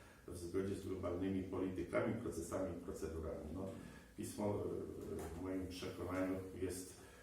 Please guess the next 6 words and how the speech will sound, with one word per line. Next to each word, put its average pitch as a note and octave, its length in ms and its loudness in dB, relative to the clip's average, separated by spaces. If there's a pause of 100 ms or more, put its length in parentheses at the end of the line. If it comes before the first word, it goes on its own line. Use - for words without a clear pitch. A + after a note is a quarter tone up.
e, F2 120 0
kuriozalne, G2 840 6 (300)
e, - 40 -4 (260)
bo F#2+ 280 2
tutaj G2 280 2 (640)
organizacja G2 500 2